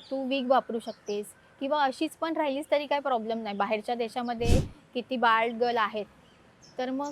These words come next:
अ, म्हटलं, "बालगर्ल?" तर मग मी तेव्हा स-, निघाल्यानंतर मी सर्च केलं की बालगर्ल म्हणजे नक्की काय, मला कळलंच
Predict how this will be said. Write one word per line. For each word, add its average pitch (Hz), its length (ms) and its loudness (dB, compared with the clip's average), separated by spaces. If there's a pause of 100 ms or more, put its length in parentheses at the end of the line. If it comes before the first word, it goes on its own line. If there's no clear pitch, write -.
(120)
अ, 254 240 -2
म्हटलं, 254 380 -2
"बालगर्ल?" 285 920 -2 (240)
तर 285 180 -2
मग 294 280 -6
मी 294 200 -8
तेव्हा 311 200 8
स-, - 60 -8 (360)
निघाल्यानंतर 285 680 4
मी 311 120 -4
सर्च 262 280 0
केलं 226 180 0
की 254 240 -6
बालगर्ल 277 520 6
म्हणजे 285 280 -2
नक्की 285 300 -4
काय, 262 120 4
मला 233 160 0
कळलंच 262 380 2